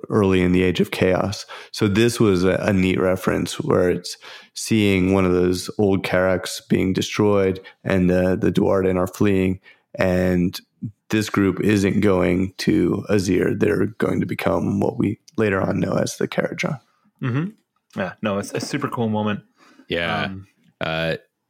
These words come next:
Speaker 3: what is it? He says, uh, like, I, I don't know. It's just such a, like, when you realize what's happening, 'cause I didn't recognize this moment for what it was, but, uh, until, until they were saying, like,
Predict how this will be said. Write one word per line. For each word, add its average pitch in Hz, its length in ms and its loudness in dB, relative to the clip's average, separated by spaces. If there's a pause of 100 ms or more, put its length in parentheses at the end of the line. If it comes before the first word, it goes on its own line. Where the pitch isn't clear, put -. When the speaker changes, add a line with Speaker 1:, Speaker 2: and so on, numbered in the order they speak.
(200)
Speaker 3:
what 90 100 -2
is 80 80 -2
it? 80 80 -2
He 87 120 -4
says, 87 480 -2
uh, 76 480 0 (1800)
like, 95 200 0 (400)
I, 92 140 0
I - 20 -2
don't 107 140 2
know. 95 100 4
It's 80 140 -2
just 107 200 0
such 101 180 2
a, 85 120 4
like, 87 360 2
when 92 80 6
you 87 140 4
realize 92 320 2
what's 87 160 2
happening, 90 280 0
'cause 87 120 0
I 104 80 4
didn't 110 160 2
recognize 85 420 0
this 73 180 -4
moment 82 300 0
for 73 280 -2
what 82 220 0
it 76 80 0
was, 78 380 -2
but, 73 300 -4 (120)
uh, 82 180 -2
until, 73 580 -2 (120)
until 67 300 -6
they 73 80 0
were 71 80 -2
saying, 71 380 -4
like, - 260 -6